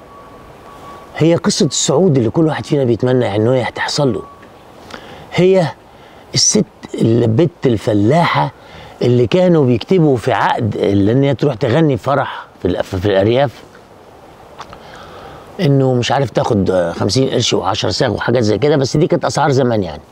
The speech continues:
إنما كانوا يكتبوا في العقد إن هي لابد إن هي توفر لها إزازة مياه غازية، مش عايز أقول اسم المادة عشان خاطر دي إحنا مقاطعينها وما بنحبهاش، لازم تتوفر لها إزازة مياه غازية. ليه؟ فلما سألوا أم كلثوم قالت لهم: "أنا ما بحبش الأز-، الحاجات دي،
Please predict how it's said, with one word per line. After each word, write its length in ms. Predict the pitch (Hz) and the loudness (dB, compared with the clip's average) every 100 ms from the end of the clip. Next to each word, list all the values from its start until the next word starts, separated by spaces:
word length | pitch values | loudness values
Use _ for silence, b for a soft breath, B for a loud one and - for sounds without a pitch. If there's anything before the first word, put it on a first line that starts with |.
| - - - B B B B | -20 -20 -20 B B B B
إنما 220 | 139 160 165 | 0 2 2
كانوا 200 | 190 180 | 2 2
يكتبوا 300 | 139 208 175 | 2 2 2
في 60 | |
العقد 300 | 170 170 170 | 2 2 2
إن 160 | 165 160 | 2 4
هي 400 | 170 180 185 175 | 4 4 4 4
لابد 460 | 175 160 170 139 | 4 4 2 2
إن 140 | 170 165 | 2 4
هي 240 | 170 175 | 4 2
توفر 360 | 160 170 127 165 | 2 0 0 2
لها 360 | 170 175 - | 2 2 2
إزازة 480 | 147 156 180 160 180 139 | 2 4 4 4 2 2
مياه 300 | 160 180 190 | 2 2 2
غازية، 460 | 156 190 185 156 123 | 2 4 4 4 2
مش 160 | 117 | 0
عايز 160 | 151 160 | 2 4
أقول 160 | 175 | 4
اسم 240 | 165 143 170 | 2 2 2
المادة 400 | 143 170 135 165 | 2 2 2 2
عشان 240 | 143 139 | 0 -4
خاطر 340 | - 143 139 135 | -2 -2 0 0
دي 120 | 117 | 0
إحنا 180 | 147 131 | 0 0
مقاطعينها 480 | 117 120 131 147 | -2 -2 -2 0
وما 200 | 123 117 | 0 2
بنحبهاش، 600 | 110 101 117 123 117 95 - - - - - B B B B B - | 0 0 0 2 0 -2 -10 -20 -20 -20 -20 B B B B B 0
لازم 480 | 139 202 175 185 143 | 2 4 4 4 2
تتوفر 500 | 151 - 117 147 147 | 0 0 0 2 2
لها 320 | 175 185 - | 2 2 2
إزازة 380 | 117 175 180 139 | 2 4 2 2
مياه 240 | 139 156 | 0 2
غازية. 240 | 113 120 117 | 2 2 2
ليه؟ 320 | 170 190 123 - - - B B B B B - | 2 2 0 -4 -20 -20 B B B B B -2
فلما 220 | 151 160 | 0 2
سألوا 320 | 160 254 262 | 2 2 4
أم 180 | 185 156 | 2 2
كلثوم 440 | 123 139 - 180 143 | 0 0 2 2 2
قالت 180 | 147 | 0
لهم: 100 | 208 | 2
"أنا 140 | 233 208 | 2 2
ما 140 | 160 | 2
بحبش 420 | 147 202 180 - | 0 0 0 0
الأز-، 220 | 143 120 123 | -2 0 0
الحاجات 380 | 113 - 131 | 0 0 0
دي، 180 | 117 117 | 0 -2